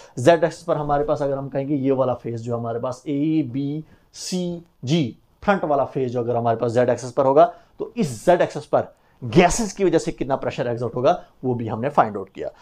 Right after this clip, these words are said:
तो ये आपके पास फर्स्ट इक्वेशन, ये सेकंड,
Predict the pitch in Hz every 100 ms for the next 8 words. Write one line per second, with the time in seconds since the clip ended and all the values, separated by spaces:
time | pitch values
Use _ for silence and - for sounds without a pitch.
0 | _ _ 175 151 202 202 - 160 165 -
1 | 175 - 165 160 - 175 175 180 - 175
2 | 160 170 170 - - _ - 135 151 -
3 | 165 165 170 170